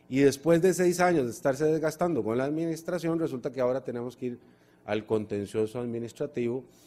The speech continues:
eh, a pelear, a pelear el asunto. Entonces, bueno, se dijo, eh, desde el punto de vista constitucional,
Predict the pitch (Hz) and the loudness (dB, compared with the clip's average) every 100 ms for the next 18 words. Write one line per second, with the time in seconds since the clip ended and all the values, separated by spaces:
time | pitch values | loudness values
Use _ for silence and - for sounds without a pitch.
0 | - _ _ - 104 101 - 110 - 113 | -20 _ _ -10 -4 -4 -4 -8 -4 -2
1 | 107 110 - 101 117 101 98 101 87 85 | -2 -2 -6 -8 -4 -4 -4 -6 -10 -14
2 | 87 87 117 123 117 120 120 95 104 131 | -18 -6 -2 -2 -2 -6 -6 -6 -6 -8
3 | - _ _ - 92 80 - - _ - | -16 _ _ -12 -10 -10 -14 -20 _ -10
4 | 110 104 104 139 160 156 151 135 165 175 | -8 -6 -6 -6 -2 -4 -4 -2 0 0
5 | 170 139 - 117 117 117 143 170 | 0 -10 -8 -8 -6 -2 0 -2